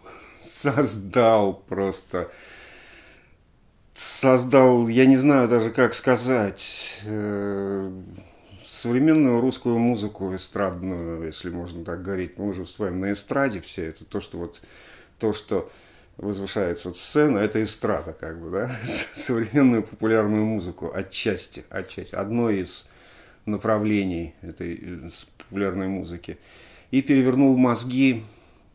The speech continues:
очень многим замечательным ребятам, в том числе Виктору Робертовичу Цою. И если бы не Андрюша, не знаю, как бы вообще сложилась музыкальная жизнь Вити,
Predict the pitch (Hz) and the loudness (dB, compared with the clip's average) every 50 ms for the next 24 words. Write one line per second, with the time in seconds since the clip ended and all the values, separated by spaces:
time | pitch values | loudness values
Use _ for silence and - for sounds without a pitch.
0 | _ - - 110 113 - 113 113 113 117 117 107 101 98 92 90 98 101 101 98 | _ -10 -8 -6 -6 -4 -4 -4 -2 -2 -2 -2 -2 -4 -4 -4 -4 -4 -4 -2
1 | 117 110 104 - 104 104 101 104 110 101 120 120 117 - 92 90 - - 107 92 | -2 -4 -2 -2 -2 0 0 0 0 0 0 0 0 -2 -6 -8 -6 -6 -6 -6
2 | 90 - - - - 104 101 98 95 92 87 - 92 90 95 95 90 87 90 - | -4 -6 -6 -4 -2 -2 -2 -2 -2 -6 -8 -8 -6 -4 -4 -4 -4 -6 -10 -10
3 | - 90 87 82 - 92 - - - 123 123 120 110 87 78 76 - _ _ _ | -10 -10 -10 -10 -10 -12 -10 -6 -4 -2 0 0 -2 -2 -6 -8 -16 _ _ _
4 | _ _ _ _ _ _ _ _ _ - _ _ _ _ _ _ _ _ 95 98 | _ _ _ _ _ _ _ _ _ -20 _ _ _ _ _ _ _ _ -6 -4
5 | 101 101 101 101 - - 98 92 92 101 98 104 104 104 104 101 95 90 90 - | -2 0 -2 -2 -2 -4 -6 -4 -4 -2 -2 0 2 2 2 0 -2 -4 -10 -16
6 | - _ _ _ _ - - 98 98 101 95 107 123 135 131 131 - 98 90 85 | -20 _ _ _ _ -10 -8 -6 -4 -2 -2 0 0 0 -2 -2 -4 -4 -4 -4
7 | - - - 107 104 104 107 101 95 104 113 117 120 120 117 110 107 - _ _ | -6 -10 -8 -4 -4 -2 -2 -2 -2 -2 0 0 0 0 0 -2 -4 -8 _ _
8 | _ - 123 117 113 113 104 104 104 101 110 110 110 110 104 101 - - - 104 | _ 0 2 4 4 4 2 -2 -2 0 0 2 2 2 0 -2 -4 -6 -6 -4
9 | 101 - - 98 92 87 90 101 101 101 98 - 98 92 90 92 - 95 92 95 | -4 -4 -4 -4 -4 -2 -2 -2 -2 -2 -4 -4 -6 -6 -6 -8 -6 -4 -4 -4
10 | 92 95 95 95 95 90 87 - _ _ _ _ _ _ _ _ _ _ _ _ | -4 -4 -4 -4 -6 -6 -8 -12 _ _ _ _ _ _ _ _ _ _ _ _
11 | - 98 95 107 110 101 95 101 104 92 - _ _ _ _ _ _ _ _ _ | -10 -8 -4 -2 -2 -2 -2 -2 -4 -6 -8 _ _ _ _ _ _ _ _ _
12 | _ _ - 98 101 107 104 101 - - - 82 | _ _ -8 -4 -2 -2 -2 -2 -4 -8 -10 -12